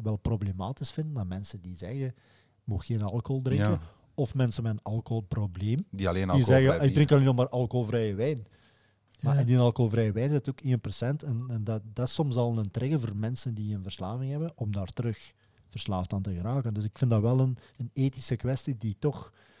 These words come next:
Speaker 1: ehm,
Speaker 2: Maar dat is
Speaker 1: dubieus is, vind ik.
Speaker 2: Dat is in België, want je zegt
Speaker 1: Ja, dat is in België.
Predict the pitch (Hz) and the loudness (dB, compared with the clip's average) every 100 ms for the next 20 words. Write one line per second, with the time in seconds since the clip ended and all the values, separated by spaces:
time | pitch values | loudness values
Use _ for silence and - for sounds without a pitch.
0 | _ _ _ _ 123 117 113 113 110 107 | _ _ _ _ -6 -2 -2 -4 -6 -8
1 | 101 - 104 131 151 131 147 147 165 - | -10 -2 6 6 8 10 10 8 2 -2
2 | 165 165 - - - 143 143 98 85 95 | -2 -2 -4 -8 -2 0 2 0 0 0
3 | 98 82 78 78 95 85 87 117 113 104 | 0 0 -4 -6 -6 -4 -2 -2 -2 -2
4 | 123 120 131 113 90 85 80 | 2 2 2 0 -2 -6 -14